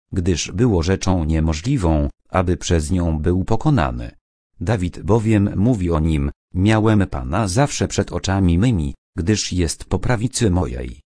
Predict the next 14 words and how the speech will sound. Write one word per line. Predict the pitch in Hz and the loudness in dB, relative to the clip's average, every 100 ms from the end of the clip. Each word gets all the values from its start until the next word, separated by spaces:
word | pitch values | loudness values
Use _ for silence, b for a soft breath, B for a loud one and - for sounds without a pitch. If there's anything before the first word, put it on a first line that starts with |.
| - | -4
abym | 113 104 101 | 0 2 0
się | - 90 | 0 0
nie | 90 78 | 2 0
zachwiał. | 71 58 - 67 50 - _ _ _ _ - | -2 -6 -10 -10 -10 -14 _ _ _ _ -6
Przeto | 135 135 117 | -4 0 2
rozweseliło | 95 80 85 - 87 143 143 | 2 2 -2 0 0 2 2
się | 127 127 | 2 -2
serce | - 156 143 131 | 0 -2 0 0
moje | 104 87 87 | 2 2 2
i | - 110 92 | 0 0 2
rozradował | 76 82 90 139 147 143 | 2 2 2 2 4 2
się | - 107 | 0 -2
język | 104 104 78 87 - | 2 2 0 -2 -2
mój, | 101 82 71 | 0 0 -4